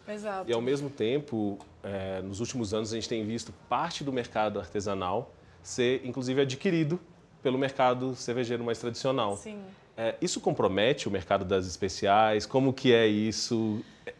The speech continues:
Speaker 2: Há espaço pra todo mundo? Como que você vê isso?
Speaker 1: É, então, compromete. Não tem como não falar que não compromete, porque os pequenos, como a gente tá falando, são, os pequenos são muito pequenos. Então, eles não conseguem ter verba pra fazer quase nada.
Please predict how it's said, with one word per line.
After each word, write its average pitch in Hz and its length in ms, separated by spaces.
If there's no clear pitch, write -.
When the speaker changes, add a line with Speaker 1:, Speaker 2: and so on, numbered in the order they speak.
Speaker 2:
Há 120 180
espaço 127 380
pra 117 80
todo 107 240
mundo? 110 880
Como 123 180
que 117 80
você 120 140
vê 104 320
isso? 95 160
Speaker 1:
É, 247 320
então, 202 680
compromete. 233 800
Não 214 160
tem 233 120
como 254 160
não 262 100
falar 233 220
que 233 100
não 226 100
compromete, 214 600
porque 208 680
os 226 80
pequenos, 277 480
como 254 140
a - 20
gente 214 80
tá 220 80
falando, 240 240
são, 277 140
os 254 80
pequenos 262 400
são 370 100
muito 294 180
pequenos. - 560
Então, 226 220
eles 277 160
não 294 100
conseguem 277 880
ter 262 160
verba 247 380
pra 359 120
fazer 349 260
quase 302 300
nada. 208 560